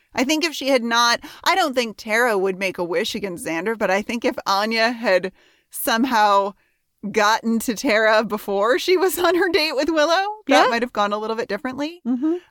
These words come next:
Speaker 1: Um, what I find fascinating here with Anya as the X X vengeance demon is the question of whether Xander's emotional pain would matter more to Anya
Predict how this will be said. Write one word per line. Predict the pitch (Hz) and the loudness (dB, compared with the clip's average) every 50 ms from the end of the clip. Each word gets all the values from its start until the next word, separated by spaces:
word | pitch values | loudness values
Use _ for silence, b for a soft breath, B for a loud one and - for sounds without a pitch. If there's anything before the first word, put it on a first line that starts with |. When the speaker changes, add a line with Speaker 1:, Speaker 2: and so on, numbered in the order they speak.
| B - | B -2
Speaker 1:
Um, | 240 247 240 233 226 220 214 214 202 _ _ _ _ _ _ _ _ _ _ _ _ _ _ | 0 0 2 0 -2 -2 -6 -10 -12 _ _ _ _ _ _ _ _ _ _ _ _ _ _
what | - 226 240 240 240 - | -6 -4 0 0 2 2
I | 233 262 269 262 | 2 0 0 -2
find | - 320 320 359 269 - | -2 -2 -2 -2 -2 0
fascinating | 262 208 202 208 202 - 214 196 190 180 175 180 175 170 165 180 180 190 _ _ _ _ _ _ _ _ _ _ _ _ | 2 2 2 2 -2 -6 -4 -4 -2 0 0 -2 -2 -2 -6 -8 -10 -14 _ _ _ _ _ _ _ _ _ _ _ _
here | 202 - - - 262 269 311 339 320 269 233 208 | -18 -18 -14 -6 -4 -2 0 2 2 2 2 2
with | 202 202 - - | 0 -2 -4 -4
Anya | - 190 208 214 220 214 190 | -4 -2 -2 -2 -2 -2 -4
as | 190 185 | -4 -4
the | - 202 - - - | -6 -8 -6 -2 -2
X | 180 202 - - - - - | -2 -2 -2 -6 -14 -10 -4
X | - 180 180 - - | -4 -4 -4 -4 -12
vengeance | 190 170 185 175 180 165 175 170 - | -10 -8 -8 -8 -8 -8 -10 -12 -12
demon | - 165 160 165 160 143 - | -10 -10 -10 -8 -8 -10 -8
is | - 214 196 - | -6 -8 -8 -6
the | - - | -10 -12
question | - - - 220 254 254 - 330 320 302 | -12 -8 -4 -4 -4 -4 -4 -4 -2 -2
of | 262 202 | -2 0
whether | 214 214 208 214 220 | 0 0 0 -2 -4
Xander's | 196 202 208 202 196 190 190 - 202 | -4 -6 -8 -6 -6 -6 -6 -6 -6
emotional | 190 185 175 190 - - - 180 170 | -6 -4 -6 -6 -6 -8 -10 -10 -10
pain | _ - - 226 233 240 240 226 202 | _ -14 -10 -6 -4 -2 -2 -2 -2
would | 185 185 175 | -4 -6 -6
matter | 180 180 185 202 208 233 277 294 294 262 226 | -6 -8 -6 -6 -4 -2 -2 -2 -2 -2 -4
more | 196 185 185 175 175 175 | -4 -6 -4 -4 -4 -4
to | - - - - | -6 -10 -8 -6
Anya | 196 190 185 180 190 180 175 170 180 | -6 -6 -4 -6 -6 -6 -8 -8 -10